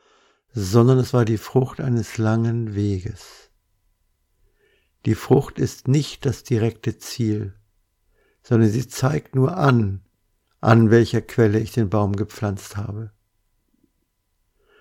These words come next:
Das Zentrum des Geschehens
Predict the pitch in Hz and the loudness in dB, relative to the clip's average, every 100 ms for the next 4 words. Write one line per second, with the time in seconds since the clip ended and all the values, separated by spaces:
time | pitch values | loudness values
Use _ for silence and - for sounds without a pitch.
0 | _ _ _ _ _ - 101 - 135 170 | _ _ _ _ _ -4 -4 0 2 4
1 | 170 120 98 - 113 - - 123 135 147 | 4 2 0 -4 -8 -8 -2 0 0 -6
2 | - - | -12 -20